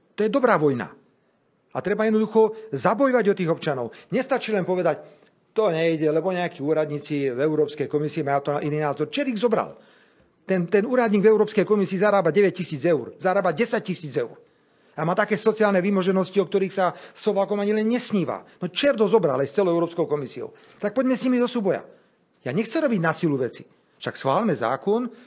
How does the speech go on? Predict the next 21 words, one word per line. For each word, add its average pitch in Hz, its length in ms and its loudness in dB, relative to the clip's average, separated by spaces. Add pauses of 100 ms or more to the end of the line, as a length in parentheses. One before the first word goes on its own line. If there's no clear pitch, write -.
(300)
aplikujme 208 600 -2
ho 240 420 -2
a 113 80 -10
potom 208 320 0
normálne 175 400 0
poďme 170 320 -2
do 170 160 -2
právnych 160 380 -2
súbojov, 180 260 -2
ak 190 160 0
je - 20 -6
to 170 60 -12
treba. 175 240 -2
Ale 139 160 0
ja 127 80 -4
vychádzam 147 400 -4
z - 60 -12
toho, 143 120 0
že 143 140 -6
ten 127 160 -4
zákon 135 320 -4